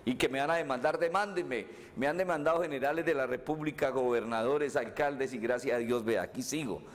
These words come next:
porque el Señor Jesucristo dejó algo más importante para mí, que es el Espíritu Santo, que me ha dado sabiduría, el defensor,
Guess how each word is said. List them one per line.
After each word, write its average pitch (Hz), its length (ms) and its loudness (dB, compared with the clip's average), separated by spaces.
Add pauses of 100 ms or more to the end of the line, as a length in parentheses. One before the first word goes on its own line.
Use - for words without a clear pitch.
(260)
porque 113 320 2
el 98 80 -4
Señor 110 280 0
Jesucristo 120 560 -2
dejó 104 220 2
algo 120 180 0
más 123 180 -2
importante 113 540 0
para 98 220 2
mí, 113 260 -4 (360)
que 101 100 2
es 101 80 -2
el 113 100 2
Espíritu 113 520 -2
Santo, 104 360 0
que 95 100 -4
me 92 80 -2
ha 92 40 2
dado 101 120 0
sabiduría, 95 460 0
el 87 80 -4
defensor, 101 520 -2